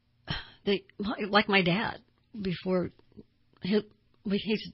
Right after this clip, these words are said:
he died in two thousand nine, but my dad ate the exact same thing for breakfast every single day of his life: a bowl of Rice Krispies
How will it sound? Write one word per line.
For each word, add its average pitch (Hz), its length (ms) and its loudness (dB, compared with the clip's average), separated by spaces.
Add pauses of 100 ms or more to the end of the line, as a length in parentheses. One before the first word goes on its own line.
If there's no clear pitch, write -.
(140)
he 185 260 -2
died 175 220 0
in 165 280 -2
two 180 100 -4
thousand 160 340 -4
nine, 175 240 2
but 160 120 -6 (460)
my 202 240 4
dad 202 360 2 (120)
ate 196 180 2
the 180 120 0
exact 180 500 0 (100)
same 196 280 2
thing 180 280 0
for 165 140 -8
breakfast - 640 -8 (300)
every 220 420 4
single 190 460 2
day 170 320 0
of 170 120 0
his 165 260 -6
life: 156 280 -6 (320)
a 160 40 -2
bowl 175 260 0
of 220 80 0
Rice 220 260 2
Krispies 165 480 -2